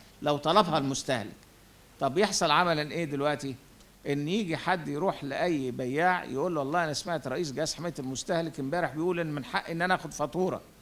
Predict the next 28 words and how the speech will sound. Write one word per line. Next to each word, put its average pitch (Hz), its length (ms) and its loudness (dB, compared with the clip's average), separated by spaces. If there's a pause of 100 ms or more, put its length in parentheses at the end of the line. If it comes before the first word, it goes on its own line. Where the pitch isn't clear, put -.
(440)
أنت 139 160 0
اديني 160 320 2
فاتورة". 147 360 0
يقول 135 160 0
له: 135 60 -2
"طيب 135 380 0
هدي 127 220 -2
لك 165 120 2
فاتورة 180 300 0
بس 160 180 -2
هحط 139 240 -4
لك 156 160 2
عشرة 147 220 0
في - 100 -10
المية". 110 280 -4 (640)
فيقول 151 200 4
له: 151 80 4
"لا 151 160 6
متشكر، 135 460 -2
مش 113 200 -4
عايز 123 180 -2
حاجة". 110 300 -6
ياخد 175 280 0
الحاجة 165 340 0
ويرجع 147 300 2
البيت، 135 300 -2
تطلع 151 300 0
بايظة، 190 440 2